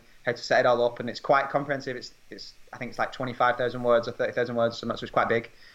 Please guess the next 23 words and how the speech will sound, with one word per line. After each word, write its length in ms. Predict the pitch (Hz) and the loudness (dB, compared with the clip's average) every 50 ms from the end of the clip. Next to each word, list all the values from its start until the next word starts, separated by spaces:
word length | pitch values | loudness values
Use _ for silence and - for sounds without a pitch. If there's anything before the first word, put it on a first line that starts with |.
| - _ - - - - | -20 _ -20 -8 0 2
Only 180 | 135 139 139 | 2 4 2
fifteen 340 | 135 - 143 - 151 139 131 | 2 0 -2 0 2 0 0
pound. 500 | 131 135 127 127 127 127 123 127 127 - - _ _ - | 2 2 4 4 4 4 2 -2 -4 -8 -16 _ _ 0
Like, 260 | 120 113 107 - - | 2 2 2 2 -2
we've 100 | 135 123 | -2 2
had 200 | 131 123 120 - | 2 2 2 2
nothing 300 | 139 135 127 - 143 131 | 0 0 0 0 -2 -4
but 120 | 123 113 117 | -4 -4 0
good 180 | 131 127 120 | -2 -2 -2
response 360 | 123 117 - 123 117 117 117 | -2 -6 0 0 0 0 0
from 140 | - 120 120 117 | -4 -2 0 2
it. 160 | 117 - - - _ _ - _ _ - | 0 0 -2 -8 _ _ -20 _ _ 2
Um, 600 | 120 117 113 113 113 113 113 113 113 113 110 113 _ - | 4 6 6 4 4 0 0 -2 -2 -4 -6 -8 _ -2
and 100 | 127 127 | 0 0
then, 140 | 127 123 120 | 2 2 4
yeah, 160 | 123 113 110 | 6 6 6
we're 180 | 113 127 135 139 | 6 6 6 6
online 260 | 135 131 123 131 131 | 6 6 4 2 2
coaches. 520 | - 135 123 117 - - 131 123 120 - | 2 4 4 4 4 2 -4 -4 -4 -4
So 140 | - 127 117 | -2 0 0
we 80 | 117 120 | 0 2
work 280 | 117 123 117 113 - | 4 4 4 4 4
with 200 | 127 123 120 120 | 2 2 2 0